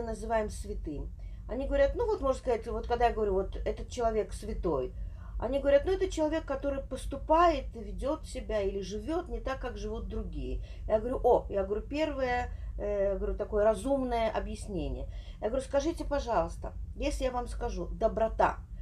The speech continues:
какую картинку вы видите перед мысленным взором? Ну, кто-то сказал, э, э, э, мама, э, обнимает ребёнка, кто-то говорит, протягивает, э, м,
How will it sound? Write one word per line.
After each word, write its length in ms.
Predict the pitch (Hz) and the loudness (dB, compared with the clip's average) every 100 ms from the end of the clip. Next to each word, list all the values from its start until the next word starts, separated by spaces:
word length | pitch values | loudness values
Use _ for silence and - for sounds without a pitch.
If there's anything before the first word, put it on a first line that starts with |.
| - - - | -10 -4 2
какую 280 | 302 359 | 8 8
картинку 480 | - 269 320 339 302 | 8 -2 0 0 0
вы 160 | 262 240 | -4 -2
видите 440 | 285 285 269 285 | -4 -4 -6 -8
перед 440 | - 254 254 254 220 | -8 -4 -2 -2 -4
мысленным 540 | 233 240 - 226 214 | -4 -4 -4 -4 -4
взором? 480 | 180 175 139 135 - - - - - - | 0 0 2 0 -4 -8 -8 -6 -4 0
Ну, 100 | 294 | 0
кто-то 340 | - 339 302 | 4 2 2
сказал, 720 | - - 277 226 220 202 190 | -2 0 0 4 4 6 6
э, 440 | 190 190 185 180 180 - | 6 6 4 0 -4 -4
э, 200 | 196 185 - - - | -4 -4 -8 -8 -6
э, 300 | 208 202 202 | -4 -2 -2
мама, 920 | 233 254 262 262 240 226 226 220 220 | 0 2 4 4 0 0 0 0 -2
э, 200 | - 202 - | -4 -4 -2
обнимает 580 | 196 240 240 226 220 | -4 -2 0 0 0
ребёнка, 680 | 226 196 185 175 160 156 - | -4 -4 0 2 2 -2 -6
кто-то 340 | - 240 247 | -4 -4 -4
говорит, 420 | 233 220 220 214 - | -6 -2 0 0 0
протягивает, 760 | 220 - 247 233 220 220 214 - - - - | -2 2 2 0 -4 -2 -2 -4 -6 -8 -4
э, 640 | - 185 185 185 180 180 185 - - | 4 6 6 4 2 -2 -4 -8 -6
м, 400 | 190 185 180 | -4 -2 -2